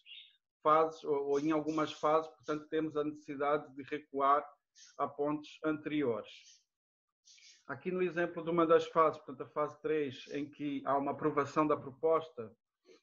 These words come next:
portanto, ainda estamos aqui na fase da entrega da proposta pelo aluno, ehm, eh, e nessa fase três, portanto, ela é aprovada pelo, pelo orientador ou, quando aplicável, também pelo supervisor de, de, de estágios.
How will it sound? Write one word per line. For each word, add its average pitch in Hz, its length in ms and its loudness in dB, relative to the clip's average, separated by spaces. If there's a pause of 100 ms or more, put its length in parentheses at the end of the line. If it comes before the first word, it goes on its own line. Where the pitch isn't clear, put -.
(220)
portanto, 131 300 -12
ainda 135 160 -4
estamos 139 340 -8
aqui 139 200 -8
na 135 120 -2
fase 131 320 0
da 139 80 0
entrega 135 340 -2
da 131 120 0
proposta 135 500 -4
pelo 135 240 -4
aluno, 131 460 0 (560)
ehm, 127 840 -2 (260)
eh, 127 440 4
e 135 160 0
nessa 139 260 -2
fase 139 280 -4
três, 139 200 -4
portanto, 135 400 -8
ela 131 180 0
é 131 60 4
aprovada 131 560 0
pelo, 131 480 -4
pelo 127 240 0
orientador 127 680 2
ou, 127 120 -2
quando 127 240 -2
aplicável, 127 520 -4
também 131 360 -2
pelo 127 160 -2
supervisor 117 800 -4
de, 110 280 -8 (120)
de, 110 160 -12
de 110 220 -12
estágios. 175 520 -2